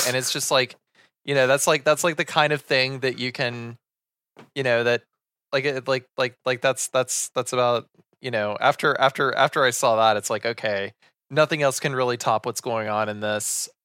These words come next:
And then I just, like, never played it again. After, I, I, I did get the trailer, you know, like, I, like,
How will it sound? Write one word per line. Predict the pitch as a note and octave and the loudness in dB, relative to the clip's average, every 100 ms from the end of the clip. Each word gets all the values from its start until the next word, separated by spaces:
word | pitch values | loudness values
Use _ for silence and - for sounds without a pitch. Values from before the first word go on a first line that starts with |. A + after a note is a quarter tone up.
| _ | _
And | B2 A2+ A2 G#2 | -4 -2 -4 -2
then | B2 | 0
I | A2+ | 0
just, | G#2+ A2 | -2 -4
like, | A2 G2 | -4 -4
never | G2+ A2 | -6 -6
played | G#2+ G#2 | -6 -6
it | G#2 | -6
again. | G#2 G#2 G#2 A2 - _ _ _ _ _ _ _ _ _ _ _ _ - | -4 -4 -4 -10 -18 _ _ _ _ _ _ _ _ _ _ _ _ 2
After, | C#3 D#3+ D3 | 2 2 2
I, | D#3 - - - F#3+ | 2 0 0 4 4
I, | - | 4
I | E3+ | 4
did | E3+ G3+ E3+ | 4 2 0
get | F3+ | -2
the | D#3+ | 0
trailer, | C#3+ B2+ C3+ C#3+ D3+ _ _ _ _ _ _ _ _ - | 2 2 2 0 -2 _ _ _ _ _ _ _ _ -6
you | C#3+ | 0
know, | C3+ C3 C3+ _ _ _ _ | 4 2 0 _ _ _ _
like, | C3 C#3+ | -2 2
I, | C3+ | 2
like, | C3+ A#2+ | 2 0